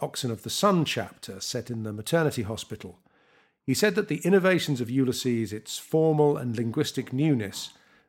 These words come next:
delivered a series of aesthetic shocks from which he never fully recovered.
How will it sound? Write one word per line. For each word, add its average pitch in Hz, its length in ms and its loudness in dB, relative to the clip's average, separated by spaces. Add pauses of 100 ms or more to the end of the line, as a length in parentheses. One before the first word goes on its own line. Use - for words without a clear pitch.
(120)
delivered 151 340 4
a 147 60 0
series 135 380 2
of 113 100 -6
aesthetic 139 520 -2
shocks - 600 -6 (280)
from 123 120 -2
which 135 180 -4
he 147 100 0
never 127 500 0
fully 110 360 -6
recovered. 101 580 -8